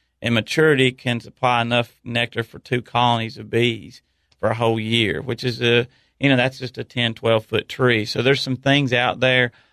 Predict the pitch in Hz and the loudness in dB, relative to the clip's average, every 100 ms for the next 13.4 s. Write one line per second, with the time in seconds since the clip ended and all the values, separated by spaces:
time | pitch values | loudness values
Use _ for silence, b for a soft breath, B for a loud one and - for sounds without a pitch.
0 | b 151 160 147 131 131 123 113 117 - | b 2 2 2 0 -2 0 -2 -4 -2
1 | 135 135 131 127 127 127 123 120 113 123 | 4 6 6 4 4 4 2 0 0 2
2 | 123 117 123 117 - 117 120 113 117 113 | 0 -2 -4 -6 -8 -8 -6 0 0 -2
3 | 120 b b b - 127 - - - - | -6 b b b -2 -2 0 -2 -2 0
4 | 147 120 139 135 127 120 120 139 160 156 | 0 0 2 2 2 0 -4 -2 -2 0
5 | 147 127 131 135 123 - 123 131 147 185 | 0 0 0 -4 -6 -4 0 0 0 0
6 | 175 127 123 120 117 _ _ _ _ _ | 2 2 2 0 -2 _ _ _ _ _
7 | - 135 147 139 - 123 120 117 135 139 | 0 4 4 2 2 0 0 2 0 2
8 | 143 139 123 117 - - 123 131 139 131 | 2 4 2 -4 -14 -2 2 4 4 2
9 | 139 135 135 127 117 127 143 135 113 117 | 2 2 4 2 2 2 2 2 2 0
10 | 104 104 87 - 113 127 120 120 135 139 | 0 -2 -4 -4 -2 0 2 2 2 2
11 | 127 131 123 127 - 135 131 123 135 135 | 2 -2 -6 -6 0 0 2 0 2 2
12 | 127 120 117 - 131 - 123 117 127 151 | 2 0 -2 -2 -4 -2 -2 0 0 0
13 | 127 110 123 | 0 0 -4